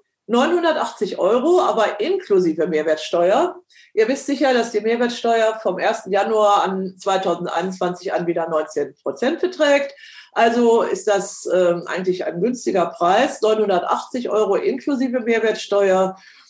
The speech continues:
Es gibt ein Workbook dazu und, ähm, ich hoffe, dass, ähm, ihr wirklich dann auf eure Kosten kommt und gut arbeiten könnt.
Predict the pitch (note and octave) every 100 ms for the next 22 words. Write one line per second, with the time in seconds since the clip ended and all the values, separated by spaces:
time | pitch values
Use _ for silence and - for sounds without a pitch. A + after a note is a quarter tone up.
0 | _ - G3 A#3 A#3+ D#3 E3+ G3 C4+ -
1 | D4+ - C4+ C4 - B3 B3 A#3+ A#3+ -
2 | - _ - A3 A3 G#3+ G#3 G3 - G3+
3 | G3 F3+ F3+ F#3 G#3 G#3 G#3+ G3+ F#3+ -
4 | - F#3 F#3 - - D#3+ F3 E3+ E3+ -
5 | - - G3 F#3+ F3+ F#3+ G#3+ G#3 - F#3
6 | F#3 - - E3+ E3 D3+ G3 A#3+ - B3
7 | C#4 A#3+ A#3 - F3+ F3+ F3 - _ -
8 | A#3+ E4 F#4 - - - G3+ B3 C#4+ C#4+
9 | C#4+ - C#4 C#4+ D4+